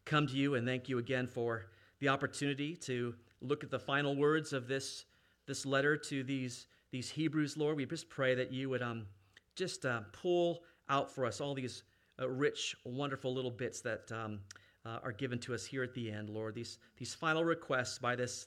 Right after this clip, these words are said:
this man who loves these people so much, Lord. And may you open up our hearts for what you want us to take away today. We pray these things in the name of Jesus. Amen. Okay,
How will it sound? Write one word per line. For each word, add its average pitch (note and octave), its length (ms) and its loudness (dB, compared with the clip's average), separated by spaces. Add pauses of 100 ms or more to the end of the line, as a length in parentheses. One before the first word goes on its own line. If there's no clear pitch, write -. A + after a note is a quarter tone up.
this C3+ 180 -6
man C3+ 240 0
who B2+ 120 0
loves B2 400 -2 (260)
these A#2+ 160 -4
people B2 260 -4
so A#2 220 -4
much, A2 320 -6
Lord. A2+ 240 -4
And G#2 100 -6 (360)
may C#3 120 0
you D3+ 140 2
open D3+ 200 2
up D3+ 100 0
our D#3+ 100 2
hearts - 500 -2 (300)
for B2+ 160 0
what C3 240 -2
you B2 300 -4 (320)
want B2 240 -2
us B2+ 120 -2
to B2+ 60 -10
take C3 240 -4
away B2+ 180 -2
today. A2 280 -4
We G#2+ 120 -6
pray A#2 200 -4
these A#2 180 -6
things A#2+ 340 -4
in B2 280 -2
the A#2+ 60 -2
name A#2 220 -2
of A#2 100 -2
Jesus. G#2 540 -8 (360)
Amen. G2 340 -4 (1500)
Okay, D3 400 -4